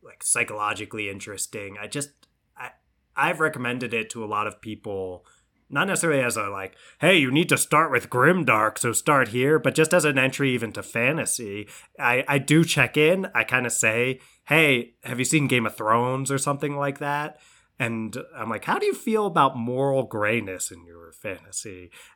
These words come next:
And if they say, "Oh, no, I'm cool with it. That's something I liked about Game of Thrones," I'll say, "Okay, I think the Poppy War will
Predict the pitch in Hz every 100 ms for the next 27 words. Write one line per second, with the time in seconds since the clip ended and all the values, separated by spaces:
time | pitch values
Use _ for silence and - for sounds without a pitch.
0 | - 117 123 196 - 160 143 143 - 233
1 | 190 196 147 165 160 170 127 110 127 147
2 | 139 151 120 107 123 123 127 139 139 147
3 | 151 160 165 175 170 - 113 113 120 110
4 | - _ _ - 233 156 143 - 135 123
5 | 156 135 123 123 131 117 110 107 101 -
6 | -